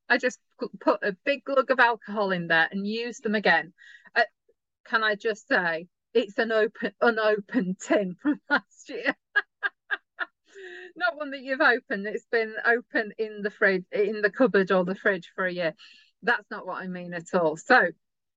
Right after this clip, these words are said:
what I would say is, whenever you're out and about, if you see some gluten-free mincemeat, grab it, take it, take it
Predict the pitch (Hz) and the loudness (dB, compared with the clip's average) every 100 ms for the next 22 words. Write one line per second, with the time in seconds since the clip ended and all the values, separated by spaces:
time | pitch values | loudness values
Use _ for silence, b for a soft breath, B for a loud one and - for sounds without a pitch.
0 | _ - - - 202 214 214 208 233 220 | _ -20 -16 0 4 4 2 4 4 4
1 | - 156 143 156 180 - 208 190 185 190 | 0 2 4 2 0 -4 0 2 2 -2
2 | 190 b b b b _ _ _ _ 277 | -8 b b b b _ _ _ _ 2
3 | 311 339 320 302 302 294 285 226 233 220 | 2 2 2 4 6 4 4 4 4 2
4 | 226 - - 220 208 190 180 180 180 262 | -4 -10 -12 -10 -4 -2 0 0 -2 0
5 | 330 - 302 302 277 - 262 247 - 254 | 0 0 -6 -6 -6 -2 -2 -2 -4 0
6 | 233 226 220 190 277 294 330 254 - - | 2 2 -2 -8 0 0 0 -4 -8 0
7 | 208 196 - 147 196 214 202 - 185 175 | 2 2 -4 -8 -6 -6 -6 -4 0 0
8 | 170 - _ - 208 - 262 233 240 - | 0 -6 _ -8 -4 0 0 2 -2 -4
9 | _ _ - 277 285 - 262 240 - _ | _ _ -10 -4 -4 -4 -4 -4 -4 _
10 | - - 277 - 262 | -18 -2 0 0 -6